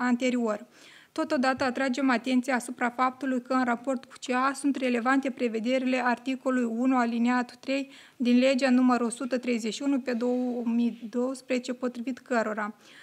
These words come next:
dispozițiile acesteia se aplică în măsura în care nu contravin prevederilor legislației, legislației în vigoare privind activitatea de control și supraveghere a autorităților publice centrale de reglementare,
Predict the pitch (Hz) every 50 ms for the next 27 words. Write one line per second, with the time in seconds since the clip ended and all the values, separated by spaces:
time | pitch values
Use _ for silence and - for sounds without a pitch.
0 | - - - 277 277 254 269 - 277 254 254 269 - - - 320 320 302 294 262
1 | 233 240 - 269 269 262 311 294 285 277 254 - 294 269 254 240 - - 277 269
2 | - 285 262 247 247 240 233 - 302 294 269 262 254 269 269 269 262 262 277 269
3 | 285 269 247 254 247 233 247 262 254 262 269 247 226 240 214 233 254 262 254 262
4 | 262 254 247 254 247 240 208 214 - - 262 254 247 247 - 247 262 254 - -
5 | _ _ - - 254 240 233 240 220 214 220 - 277 269 269 262 262 240 233 226
6 | 214 226 208 240 240 262 269 277 247 - 247 233 254 277 285 277 - - - -
7 | - - 262 262 262 - 277 233 247 240 254 277 277 262 262 233 226 233 233 -
8 | 247 233 220 - 277 277 262 - - 262 240 - 247 - - 254 247 220 233 233
9 | 214 240 262 262 262 240 240 240 240 247 233 233 226 - 262 254 254 269 262 247
10 | 240 247 - 262 240 240 247 247 - 254 240 - 254 240 240 240 247 254 254 262
11 | 262 254 247 254 254 254 254 233 247 247 240 247 240 233 240 240 220 208 214 208
12 | 208